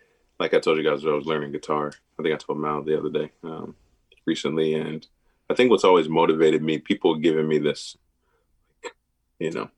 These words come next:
I don't know, it's kinda like I've, I've become known amongst our friends for just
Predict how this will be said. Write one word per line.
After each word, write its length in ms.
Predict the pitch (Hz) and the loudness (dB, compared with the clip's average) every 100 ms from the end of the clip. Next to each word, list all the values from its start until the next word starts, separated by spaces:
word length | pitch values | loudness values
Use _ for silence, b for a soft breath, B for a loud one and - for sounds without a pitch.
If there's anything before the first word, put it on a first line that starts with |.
| - | -6
I 60 | 71 | -2
don't 120 | 64 | -2
know, 120 | 65 | -2
it's 140 | 73 | -4
kinda 200 | - - | -4 0
like 180 | 80 78 | 2 2
I've, 200 | 78 76 76 | 0 -2 -2
I've 140 | 80 | 0
become 360 | 78 - 87 80 | -2 0 -2 0
known 320 | 82 80 78 - | -2 -2 -6 -6
amongst 280 | 82 78 - | -2 0 0
our 100 | - | 0
friends 320 | 82 78 76 | 0 -2 -2
for 180 | - 71 | -2 0
just 320 | 73 73 - | 0 -4 -6